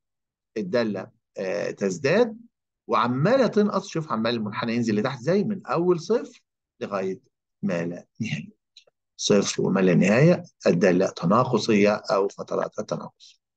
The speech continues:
آه، أهي دالة في الشكل العام بتاعها، دالة تربيعية.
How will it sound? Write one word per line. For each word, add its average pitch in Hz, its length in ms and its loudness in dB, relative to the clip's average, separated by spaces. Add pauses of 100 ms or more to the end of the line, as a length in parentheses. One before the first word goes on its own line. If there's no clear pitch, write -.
(1400)
آه، 110 520 4
أهي 107 220 -2
دالة 170 340 4
في 214 120 -6
الشكل 123 380 -4
العام 104 300 -4
بتاعها، 185 440 -4
دالة 104 240 -2
تربيعية. 127 640 0